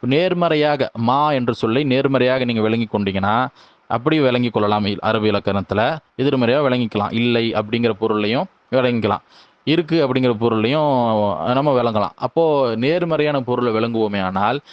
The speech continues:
இதனுடைய, ம், அர்த்தம் என்ன அப்படின்னாக்கா, ஆம், அதாவது பாபிலோனில் உ-, பாபிலோன் என்னும் நகரத்தில் உள்ள ஹாரூத் மாரூத் என்ற இரண்டு வானவர்களுக்கும் இறக்கி வைக்கப்பட்டதையும் அவர்கள் பின்பற்றினார்கள் என்று வரும்.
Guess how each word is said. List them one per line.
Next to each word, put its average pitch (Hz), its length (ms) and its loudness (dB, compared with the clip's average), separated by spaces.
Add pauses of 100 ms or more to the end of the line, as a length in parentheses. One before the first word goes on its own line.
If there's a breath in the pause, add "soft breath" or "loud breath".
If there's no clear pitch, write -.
(180 loud breath)
இதனுடைய, 139 760 0
ம், 104 180 -4 (680)
அர்த்தம் 127 340 -2
என்ன 120 240 -2
அப்படின்னாக்கா, 104 640 -2 (460 soft breath)
ஆம், 107 1120 2
அதாவது 131 420 0
பாபிலோனில் 147 1000 0 (160)
உ-, 117 360 0 (160)
பாபிலோன் 143 380 0
என்னும் 123 160 0
நகரத்தில் 110 460 -2
உள்ள 101 340 0
ஹாரூத் 127 520 0
மாரூத் 110 300 -2
என்ற 104 260 -4
இரண்டு 123 420 0
வானவர்களுக்கும் 113 800 0 (340 loud breath)
இறக்கி 151 380 0
வைக்கப்பட்டதையும் 123 640 0
அவர்கள் 135 380 0
பின்பற்றினார்கள் 117 580 -2
என்று 117 300 -2
வரும். 110 240 -2